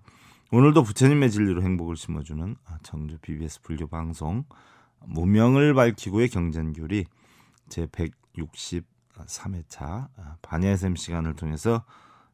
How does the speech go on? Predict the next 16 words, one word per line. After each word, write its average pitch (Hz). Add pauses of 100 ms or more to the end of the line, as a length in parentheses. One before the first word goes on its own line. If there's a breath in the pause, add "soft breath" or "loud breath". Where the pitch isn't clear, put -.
여러분들께 80
인사를 80
드립니다. 82 (560 loud breath)
관음산 113
자비정사 87 (120)
서길봉입니다. 82 (880 loud breath)
요즘 131
여러분들, 104
어, 82
천지파량 90
신주경에 82
대해서, 80 (140)
어, - (120)
해설을 80
해드리고 80
있는데요. 90